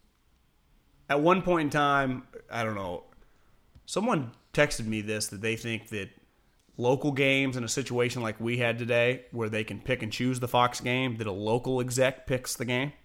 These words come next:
like, they pick Seattle. 'Cause obviously nationally they would put the Cowboys on in every market if they could, right?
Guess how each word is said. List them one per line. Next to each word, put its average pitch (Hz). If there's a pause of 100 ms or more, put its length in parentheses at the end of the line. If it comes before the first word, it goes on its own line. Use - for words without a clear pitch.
(120)
like, 117
they 113
pick 131
Seattle. 131 (540)
'Cause 123
obviously 123
nationally 101
they 98
would 101
put -
the 117
Cowboys 98
on 95
in 80
every 87
market 82
if 76
they 67
could, 76 (160)
right? 101